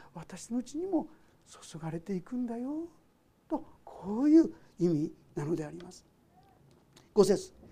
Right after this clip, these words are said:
「私がキリストの死と同じようになって、キリストと一つになっているなら、キリストの復活とも同じようになるからです。」イエス様は十字架の上でどうですか？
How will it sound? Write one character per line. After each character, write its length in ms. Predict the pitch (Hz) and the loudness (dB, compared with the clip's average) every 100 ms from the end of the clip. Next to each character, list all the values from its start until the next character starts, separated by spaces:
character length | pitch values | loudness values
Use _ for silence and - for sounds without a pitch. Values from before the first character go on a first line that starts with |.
| - - - | -20 -12 4
「私 400 | 214 247 240 269 | 10 10 10 6
が 80 | 240 | 4
キ 120 | 247 | 6
リ 120 | 247 | 6
ス 60 | 226 | 8
ト 100 | 262 | 6
の 100 | 240 | 6
死 100 | - | 6
と 140 | 247 | 6
同 140 | 233 220 | 6 2
じ 160 | 226 | 2
よ 140 | 254 254 | 4 4
う 40 | |
に 80 | 233 | 4
な 140 | 285 | 2
っ 40 | 302 | 0
て、 380 | - 320 - - - - _ | 0 4 4 0 -18 -20 _
キ 100 | - | 2
リ 100 | 226 | 4
ス 40 | - | 4
ト 100 | 214 | 4
と 140 | 208 | 2
一 200 | - 339 | 4 2
つ 100 | 339 | 6
に 120 | 330 | 10
な 100 | 349 | 10
っ 40 | 359 | 8
て 180 | 349 | 8
い 60 | 349 | 8
る 80 | 359 | 10
な 160 | 359 | 10
ら、 180 | 330 214 - - _ _ _ _ _ _ _ _ - - - | 10 8 0 -20 _ _ _ _ _ _ _ _ -20 -20 -6
キ 100 | 190 | 4
リ 100 | 185 | 6
ス 80 | - | 6
ト 120 | 175 | 2
の 80 | 165 | 0
復 180 | - - | -4 -20
活 280 | - 240 - | -18 -18 -4
と 100 | 381 | 0
も 160 | 392 226 | 2 8
同 100 | 214 | 8
じ 120 | 185 | 8
よ 60 | 190 | 2
う 40 | |
に 80 | 160 | 4
な 100 | 175 | 2
る 80 | 170 | 0
か 120 | 156 | -6
ら 80 | 156 | -12
で 100 | 156 | -16
す。」 140 | - - - - - - - - - | -20 -20 -20 -20 -20 -20 -20 -20 -2
イ 60 | 254 | 2
エ 40 | 254 | 4
ス 60 | |
様 120 | 247 | 6
は 60 | 240 | 6
十 180 | 226 247 | 6 4
字 80 | 233 | 4
架 80 | |
の 120 | 262 269 | 4 4
上 100 | 277 | 4
で 100 | 247 | 2
ど 120 | 302 | 4
う 60 | |
で 60 | 302 | 2
す 80 | - | 4
か？ 240 | 302 339 | 6 6